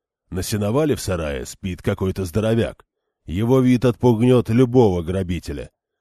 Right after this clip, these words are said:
Однако он настолько пьян, что даже не проснулся, пока я его связывал». Ван Дэнни вопросительно выгнула бровь.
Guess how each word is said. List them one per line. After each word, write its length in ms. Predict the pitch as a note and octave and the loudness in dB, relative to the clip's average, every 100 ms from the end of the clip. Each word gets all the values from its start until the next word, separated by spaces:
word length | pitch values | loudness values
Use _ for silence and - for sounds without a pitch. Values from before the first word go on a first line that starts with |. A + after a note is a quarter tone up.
| _ _ | _ _
Однако 460 | D#2+ D#2+ A2 G2+ | -8 -2 -2 0
он 180 | G2+ G2+ | 0 0
настолько 560 | A2 A2 - B2 A2+ E2+ | -2 -2 0 2 2 -4
пьян, 520 | F#2+ F2 D2+ B1+ - _ _ _ | -6 -6 -6 -10 -14 _ _ _
что 280 | - - A2+ | -18 -4 -2
даже 300 | G#2 A#2+ G2+ | 0 -2 -2
не 80 | A2 | -2
проснулся, 640 | G2 A2 - A#2 G#2 - | -2 -4 -2 -2 -2 -2
пока 300 | F2 G#2 - | -6 -4 -2
я 180 | G#2+ G#2 | 0 0
его 160 | G2+ G#2+ | 0 -2
связывал». 680 | A2 F#2 C2+ C2+ C2 - _ _ _ _ _ _ _ - | -4 -6 -6 -12 -16 -20 _ _ _ _ _ _ _ -12
Ван 260 | D#2 G#2+ A#2 | -4 0 2
Дэнни 240 | D#3+ D#3 | 4 6
вопросительно 640 | D3 - C#3+ D3+ C#3+ C#3+ C#3+ | 4 4 0 0 0 4 4
выгнула 400 | C#3 B2 C3+ C#3 | 4 6 4 4
бровь. 400 | A#2 F#2+ C#2+ | 2 0 -2